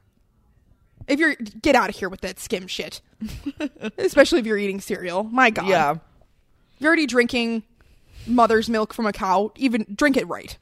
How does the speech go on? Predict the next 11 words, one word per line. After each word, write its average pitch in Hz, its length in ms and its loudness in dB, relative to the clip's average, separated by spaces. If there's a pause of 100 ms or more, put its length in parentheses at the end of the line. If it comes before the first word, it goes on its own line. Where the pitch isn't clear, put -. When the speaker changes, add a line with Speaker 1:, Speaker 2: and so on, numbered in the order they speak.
(120)
Speaker 1:
<laughs> - 200 -8
Speaker 2:
Drink - 300 -4
it 381 120 2
right. - 260 -2 (840)
I 226 120 4
think 294 300 0
my, 233 300 4 (420)
so 226 460 6 (100)
my 202 320 2
tops - 640 0
kinda 180 720 0